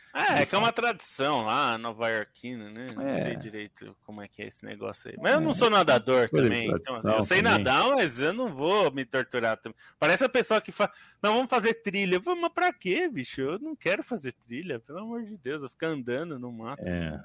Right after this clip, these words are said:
Speaker 1: Não é muito a
Speaker 2: O
Speaker 1: minha. Entendo quem gosta, mas não
Speaker 2: Tá bom. O, o Bruno, o Bruno Bonsante, o Berg era um bom triatleta?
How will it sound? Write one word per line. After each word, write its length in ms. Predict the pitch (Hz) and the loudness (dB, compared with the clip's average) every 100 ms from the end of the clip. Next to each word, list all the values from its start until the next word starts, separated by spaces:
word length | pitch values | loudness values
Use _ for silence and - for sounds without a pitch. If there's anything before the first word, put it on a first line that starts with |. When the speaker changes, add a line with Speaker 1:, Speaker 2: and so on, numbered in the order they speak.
| - | -6
Speaker 1:
Não 120 | 175 | 2
é 120 | 214 | 4
muito 260 | 220 214 190 | 6 4 6
a 80 | 165 | 8
Speaker 2:
O 40 | |
Speaker 1:
minha. 240 | 196 127 - - _ | 8 6 -2 -14 _
Entendo 480 | 311 - 220 262 202 | -6 2 4 4 0
quem 220 | - 131 | -4 -4
gosta, 260 | 113 110 - | -2 -4 -6
mas 160 | 110 117 | -16 -2
não 60 | |
Speaker 2:
Tá 200 | 185 104 | 8 8
bom. 240 | 90 85 87 | 8 4 2
O, 300 | 160 165 - | 8 8 8
o 40 | 156 | 8
Bruno, 280 | 175 196 | 8 8
o 40 | 143 | 8
Bruno 200 | 160 175 | 6 6
Bonsante, 540 | 165 160 196 180 - | 6 6 6 4 4
o 40 | 147 | 4
Berg 640 | 117 156 202 127 110 107 - | 8 10 10 6 6 6 6
era 180 | 127 | 6
um 100 | 131 | 6
bom 200 | 107 139 | 6 4
triatleta? 840 | 135 110 98 - 151 190 98 82 | 4 4 4 6 4 4 0 -2